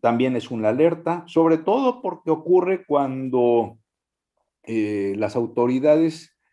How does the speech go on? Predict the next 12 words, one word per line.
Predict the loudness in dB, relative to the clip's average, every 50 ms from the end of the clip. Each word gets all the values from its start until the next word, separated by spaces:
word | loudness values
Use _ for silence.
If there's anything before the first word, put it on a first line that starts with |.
| _ _ _ _ _
estaban, | -18 -18 -16 -2 2 2 4 4 4 4 2 2 0 0 0
eh, | 0 0 0 0 -2 -4 -6 -8 -12 _ _ _ _ _ _ _ _ _ _ _ _
señalando, | _ -2 -2 0 0 0 0 2 2 2 2 2 0 0 0 0 0 -2 -4 -10 _ _ _
y | _ -12 -10 -10 -10 -4
con | -4 -2 -2 0
mucho | 0 -2 0 2 0
gusto, | 0 2 2 0 0 0 -2 -2 -4 -2 -4
por | -6 -8
supuesto, | -6 -10 -12 -6 -4 -4 -6 -2 -4 -4 -2
nos | -2 -4 -6 -6 -6
unimos | -6 -4 -4 -4 -6 -8 -8 -8
también | -8 -4 0 0 0 0 0 -4 -8